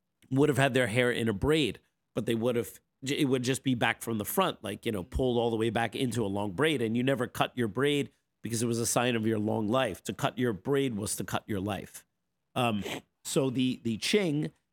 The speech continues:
they did not, <clears throat> um, they did not make you cut off your braid, but they made you shave the front part of your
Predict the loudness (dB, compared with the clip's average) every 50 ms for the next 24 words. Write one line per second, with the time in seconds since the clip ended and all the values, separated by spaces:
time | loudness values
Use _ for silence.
0 | _ _ -4 -2 0 0 2 2 0 0 2 0 0 2 4 4 6 6 6 4
1 | 2 0 0 -2 -4 -6 -8 -12 -20 _ _ _ _ _ _ _ 2 2 2 4
2 | 2 2 2 2 0 0 0 -2 -2 0 0 0 0 0 0 -2 -2 -2 0 2
3 | 2 4 4 2 2 0 -2 -2 -2 0 0 0 0 -2 -2 -4 -4 -2 -2 0
4 | 0 0 0 -2 -4 -6 -4 -4 -4 -4 -4 -6 -6 -4 -4 -2 -4 -4 -6 -6